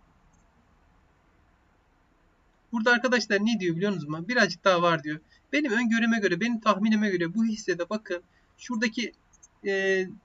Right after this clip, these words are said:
destek noktaları var ya, şu çizdiğim destek noktaları, bence buradan bir tepki alımı yapabilir. Yani tepki alımı dedim, yükselme diyorum arkadaşlar. Tepki alımı dediğim bu hissede öyle az buz değil ha. E, ciddi rakamlar, öyle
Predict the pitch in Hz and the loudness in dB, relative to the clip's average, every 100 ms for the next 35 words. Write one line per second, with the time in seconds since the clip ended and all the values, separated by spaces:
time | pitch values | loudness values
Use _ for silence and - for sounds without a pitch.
0 | _ - 196 220 220 240 226 220 226 220 | _ -14 -2 -2 -2 -6 -4 -6 -2 0
1 | 220 269 202 160 - 220 - 202 202 190 | 2 2 2 0 -4 -8 -4 -4 -2 -2
2 | 196 - 220 190 - 175 165 165 165 240 | -2 -4 -10 -12 -4 -4 -2 -6 -4 -2
3 | 220 214 220 208 208 214 226 220 208 190 | -2 -2 -4 -4 -6 -6 -8 -4 -2 -2
4 | 202 180 180 175 170 180 180 190 - 208 | -4 -2 -4 -4 0 0 0 -4 0 2
5 | 220 247 294 220 _ - 190 185 220 214 | 2 -2 -4 -8 _ -14 -12 -4 0 2
6 | 220 175 160 180 196 233 185 160 202 - | 2 0 0 -2 -4 -2 -2 -2 -6 -4
7 | 214 220 220 220 208 - 220 180 190 196 | -2 0 0 -2 -2 -6 -4 -2 0 0
8 | 175 170 190 214 208 175 165 _ _ _ | 0 -2 -4 0 0 0 -2 _ _ _
9 | _ _ 170 170 165 170 214 247 262 190 | _ _ -10 -10 -10 -6 0 2 2 0
10 | 156 143 156 156 180 | 0 -8 -8 -6 -8